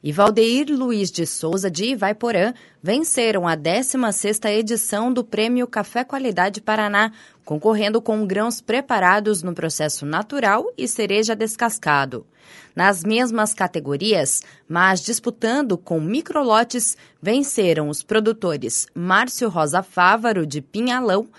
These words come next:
e Valdir Constantino, de São Jerônimo da Serra. Os finalistas foram anunciados nesta quarta-feira, em solenidade realizada no município de Pinhalão,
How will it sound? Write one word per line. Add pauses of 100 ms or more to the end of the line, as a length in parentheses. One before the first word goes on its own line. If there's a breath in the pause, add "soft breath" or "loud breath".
(240 soft breath)
e
Valdir
Constantino,
de
São
Jerônimo
da
Serra. (500 loud breath)
Os
finalistas
foram
anunciados
nesta
quarta-feira,
em
solenidade
realizada
no
município
de
Pinhalão,